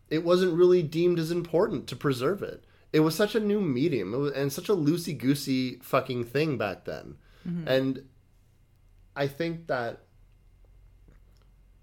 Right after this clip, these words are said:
Speaker 1: one of the trappings of the silent era was the fact that it was so new and it was so raw. But because of that, you had people trying things that they just don't do anymore.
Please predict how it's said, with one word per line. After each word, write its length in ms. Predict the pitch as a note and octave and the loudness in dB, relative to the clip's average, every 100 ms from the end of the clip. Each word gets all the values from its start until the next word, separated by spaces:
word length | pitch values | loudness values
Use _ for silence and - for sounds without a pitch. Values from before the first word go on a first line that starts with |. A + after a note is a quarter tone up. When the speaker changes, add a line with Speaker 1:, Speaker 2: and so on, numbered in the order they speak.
| _ _ _ _ - | _ _ _ _ -2
Speaker 1:
one 160 | C#3 | 0
of 80 | C#3+ | 0
the 60 | C#3 | -2
trappings 640 | - C#3+ C#3 C#3 A#2+ G#2 | -2 -2 0 -2 -4 -4
of 280 | G#2+ G2+ - _ _ _ - - - - | -6 -8 -14 _ _ _ -20 -20 -20 -16
the 120 | A2+ | -12
silent 440 | A#2 B2+ A2+ G#2+ - | -4 -2 -2 -4 -6
era 400 | G#2 G2 F#2+ F#2+ - | -6 -6 -6 -10 -6
was 220 | A2+ A2 | -6 -6
the 80 | A#2 | -6
fact 320 | A#2 G2+ - | -6 -6 -4
that 100 | A2 | -4
it 100 | A2 | -2
was 380 | A#2 A#2+ A#2+ A#2 | 2 2 0 -4
so 340 | - A2+ G2+ | -4 -2 -2
new 380 | F#2+ F#2 D#2 C2+ | -4 -8 -10 -12
and 120 | F#2+ | -10
it 120 | F#2+ - | -10 -6
was 280 | G#2 G2+ | -4 -4
so 340 | - - F2+ D#2 | -6 -6 -6 -8
raw. 380 | D2 B1 G1+ G1+ - - - | -12 -12 -14 -20 -20 -20 -6
But 460 | C3 A#2 A2 - - | -2 0 -2 -12 -16
because 380 | A2 - A3 A3 | -10 -2 0 0
of 100 | C3+ | -4
that, 320 | G2+ G#2+ B2 - - - | -4 -6 -8 -20 -16 -2
you 180 | C#3+ | -2
had 260 | D#3+ D#3+ C#3+ | 2 0 0
people 340 | D#3 D3 C#3 | -2 -2 -2
trying 460 | A#2 - C3 C#3 C#3+ | -4 -2 0 0 -2
things 380 | C#3 A2+ A2 G#2 | -4 -4 -4 -10
that 100 | G#2 | -4
they 140 | A#2 | -4
just 320 | A2+ A#2+ A2+ | -2 -6 -6
don't 240 | G#2 A2 G2+ | -6 -6 -6
do 180 | A2+ C#3 | -4 -4
anymore. 480 | G2+ F2+ E2 E2+ | -4 -8 -12 -16